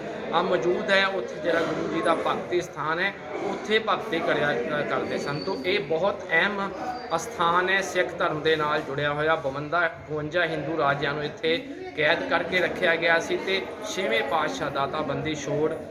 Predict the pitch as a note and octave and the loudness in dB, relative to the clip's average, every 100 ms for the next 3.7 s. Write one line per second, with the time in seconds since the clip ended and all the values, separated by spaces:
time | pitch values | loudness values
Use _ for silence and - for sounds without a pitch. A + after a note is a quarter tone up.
0 | - - D3 D3+ - - - - - - | -12 -2 0 2 -2 -8 -10 -10 -10 -2
1 | E3 D#3+ F3 D3 D3+ F3 F3 E3+ E3 D#3 | -2 2 2 2 0 0 0 0 -2 -2
2 | D#3 D3+ D#3 C#3 C#3 C3+ C#3 D#3 C#3+ E3 | -2 -2 -4 0 0 2 2 2 -2 -4
3 | E3+ D#3+ - G#3 F3+ F3 F#3+ | 0 -2 0 -2 2 2 2